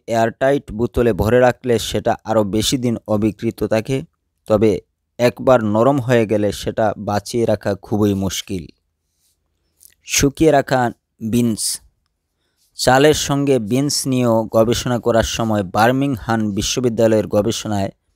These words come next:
সময় দেখা গেছে প্রায় তিরিশ বছর পরেও শুকিয়ে রাখা বিনসের গুণগত মান প্রায় একই রকম রয়েছে। মাটি খাঁটি মেপের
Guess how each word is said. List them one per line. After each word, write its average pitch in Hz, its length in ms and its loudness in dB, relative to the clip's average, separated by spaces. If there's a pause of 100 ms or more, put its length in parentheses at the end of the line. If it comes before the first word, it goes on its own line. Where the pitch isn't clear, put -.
(1300)
সময় 127 420 2
দেখা 123 340 2
গেছে 139 360 2
প্রায় 113 480 4 (220)
তিরিশ 147 320 -2
বছর 127 360 0
পরেও 120 320 2
শুকিয়ে 120 380 -2
রাখা 110 300 0
বিনসের 113 520 -2 (220)
গুণগত 113 440 0
মান 104 340 -2
প্রায় 104 300 0 (100)
একই 127 300 0
রকম 101 340 -2
রয়েছে। 95 460 -2 (1700)
মাটি 131 560 2 (420)
খাঁটি 135 500 0
মেপের 123 540 2